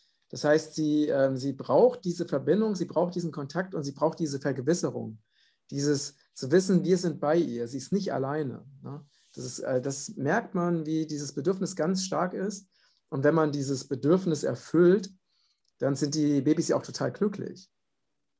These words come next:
weil sie sich sicher und geborgen fühlen. Und sie ist auch, also sie ist so glücklich, ist der, der Wahnsinn,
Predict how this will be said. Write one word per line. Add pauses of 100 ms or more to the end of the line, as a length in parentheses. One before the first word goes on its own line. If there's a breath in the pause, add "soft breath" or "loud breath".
(220)
weil
sie
sich
sicher
und
geborgen
fühlen.
Und
sie
ist
auch,
also
sie
ist
so
glücklich,
ist
der, (300)
der
Wahnsinn,